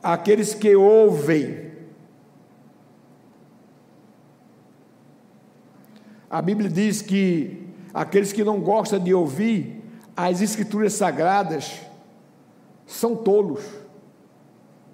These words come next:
Amém?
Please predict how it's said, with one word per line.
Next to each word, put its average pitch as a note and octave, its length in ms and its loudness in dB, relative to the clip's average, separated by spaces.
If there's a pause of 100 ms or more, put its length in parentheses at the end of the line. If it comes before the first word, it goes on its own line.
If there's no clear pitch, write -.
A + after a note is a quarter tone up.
(3500)
Amém? G3 400 -2